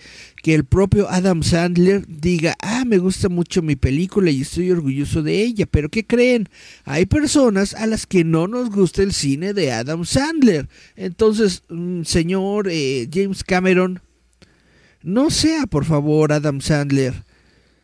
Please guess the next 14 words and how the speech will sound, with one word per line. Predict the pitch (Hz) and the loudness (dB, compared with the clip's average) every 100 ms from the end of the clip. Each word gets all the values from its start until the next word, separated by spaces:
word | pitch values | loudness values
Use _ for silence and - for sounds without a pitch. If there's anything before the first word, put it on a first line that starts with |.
| _ _ _ _ - | _ _ _ _ -4
Es | 220 | -2
probable | 214 262 254 247 262 285 | 2 2 4 2 2 2
que | 247 | 2
a | |
la | 202 | 2
gente | 180 196 214 | 2 2 2
no | 208 | 2
le | 214 208 | 4 4
gusta | 190 196 - 226 214 | 4 2 2 -2 -2
y | - 175 | -8 0
está | 185 - 226 | 2 2 2
bien, | 220 240 254 254 | 2 2 2 0
es | 220 - | 0 0
probable | 254 240 233 233 240 233 | 2 4 4 4 4 4